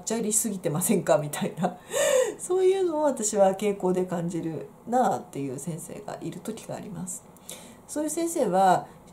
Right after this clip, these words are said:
また集客の方法を一生懸命躍起になって覚えるんですけれども、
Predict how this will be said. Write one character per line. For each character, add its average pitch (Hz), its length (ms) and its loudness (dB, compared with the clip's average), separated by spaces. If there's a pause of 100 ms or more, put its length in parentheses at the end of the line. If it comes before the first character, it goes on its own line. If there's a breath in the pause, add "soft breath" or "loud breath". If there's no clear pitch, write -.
(140)
ま 240 120 0
た 247 80 -4
集 339 240 4
客 240 220 0
の 180 80 2
方 330 340 4
法 339 260 4
を - 80 0
一 202 120 -2
生 247 260 2
懸 254 180 -4
命 190 160 0
躍 156 220 -6
起 202 140 -4
に 196 60 0
な 196 80 -2
っ 185 40 -4
て 185 120 -8
覚 165 240 0
え 175 60 -2
る 175 80 -6
ん 151 100 -8
で - 100 -12
す - 120 -12
け 175 120 -14
れ - 80 -12
ど 170 100 -12
も、 185 360 -2